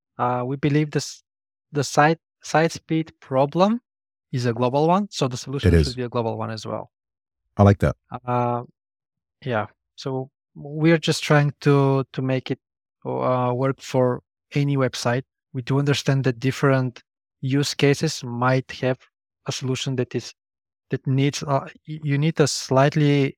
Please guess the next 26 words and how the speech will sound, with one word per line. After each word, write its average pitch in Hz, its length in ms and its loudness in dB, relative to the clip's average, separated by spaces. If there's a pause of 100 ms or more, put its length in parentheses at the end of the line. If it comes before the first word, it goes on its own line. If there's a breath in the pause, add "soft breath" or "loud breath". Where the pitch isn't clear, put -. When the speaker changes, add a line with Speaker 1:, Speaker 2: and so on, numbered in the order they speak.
Speaker 1:
uh, 127 260 2 (100)
tuned 151 460 -2 (480)
solution 131 840 -2 (320)
Speaker 2:
Yeah. 92 260 6
Speaker 1:
to, 135 120 -6
to - 100 -6
get 127 280 -2
the 127 160 -2
most 117 420 -4
out 117 260 0
of 117 140 -10
your 120 280 -6 (340)
site 139 360 4
and 127 120 -2
the 123 60 -4
most 113 400 -6 (120)
speed. - 460 -2 (400)
So - 160 -4
we're 131 80 0
trying 147 280 0
to - 80 -18
provide 127 300 2
this 123 180 -2
as 120 140 -4
well. 123 440 0 (460)
So 123 420 -4